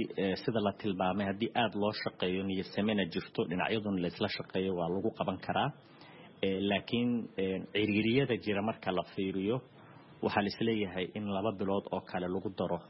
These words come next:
yaa fiicnaan lahayd, ama ugu yaraan bil ama laba bilood oo kale in lagu daro ayaa fiicnaan lahayd. Sababtoo ah waxaa jira malafaad weli, eh, harsan, ma-, tan, eh, la-, gedo oo kale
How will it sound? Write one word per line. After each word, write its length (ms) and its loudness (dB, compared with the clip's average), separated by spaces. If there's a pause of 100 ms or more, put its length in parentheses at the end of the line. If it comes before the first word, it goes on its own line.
(560)
yaa 180 2
fiicnaan 440 0
lahayd, 200 -4
ama 220 0
ugu 220 -2
yaraan 320 2
bil 220 2
ama 180 0
laba 240 2
bilood 300 0
oo 60 0
kale 240 -4
in 100 0
lagu 160 0
daro 200 0
ayaa 220 0
fiicnaan 380 0
lahayd. 280 2 (360)
Sababtoo 440 2
ah 80 0
waxaa 260 2
jira 300 2 (380)
malafaad 640 2
weli, 300 2 (140)
eh, 220 -2
harsan, 460 0 (140)
ma-, 360 2 (140)
tan, 180 0
eh, 400 0 (420)
la-, 460 0 (200)
gedo 320 4
oo 160 2
kale 320 2